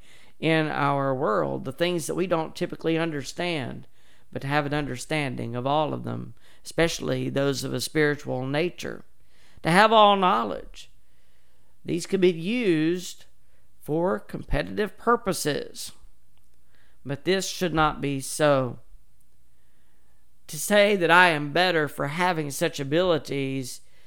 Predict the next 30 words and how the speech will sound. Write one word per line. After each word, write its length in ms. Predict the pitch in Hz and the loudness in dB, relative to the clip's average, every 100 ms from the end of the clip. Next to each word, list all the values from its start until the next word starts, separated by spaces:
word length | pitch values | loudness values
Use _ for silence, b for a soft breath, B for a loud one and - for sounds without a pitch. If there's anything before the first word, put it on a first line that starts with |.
| b b b | b b b
matters 460 | 151 147 139 131 | 0 0 0 -2
very 260 | 135 147 147 | 2 4 4
little 340 | 135 139 127 | 2 -2 -2
to 100 | 123 | -6
God. 500 | 123 127 117 117 120 | -2 -2 -2 -4 -2
That 180 | 131 127 | -2 -2
is, 340 | 127 - - - | -4 -6 -10 -6
is 220 | 139 123 | -6 -2
certainly, 460 | 160 147 135 131 131 b b b | -2 -2 -2 -4 -6 b b b
uh, 280 | - 135 135 | -2 -2 2
that, 240 | 147 147 | 0 2
that 180 | 151 143 | -2 -2
should 140 | 143 | -2
not 200 | 143 143 | 0 0
be 120 | 147 139 | 2 0
our 180 | 131 | 0
intent. 520 | 127 123 - 156 139 185 | -2 -4 -2 0 0 0
Even 300 | 269 254 208 | 2 0 0
having, 440 | 214 240 214 165 b b b | 0 0 0 -2 b b b
uh, 280 | - 151 143 | -2 -2 -2
faith 440 | - - 220 220 190 | -6 -4 -4 -4 -2
enough 340 | 185 190 190 | 0 0 -2
to 120 | - | -6
remove 540 | 127 135 147 202 208 165 | -4 -2 0 0 0 -4
mountains, 840 | 180 202 190 - 127 107 - - - - - - - - - - - - - - - - - - | -4 -2 -4 -6 -10 -10 -14 -14 -14 -14 -14 -14 -14 -14 -14 -14 -14 -16 -16 -14 -14 -14 -14 -12
if 280 | - 170 - | -4 -4 -2
we 100 | 160 | -4
had 340 | 143 - 233 226 | -4 -2 -2 2
that 180 | 208 | 0
ability, 880 | 180 156 196 180 147 147 143 135 135 | 2 2 4 4 2 -4 -6 -6 -10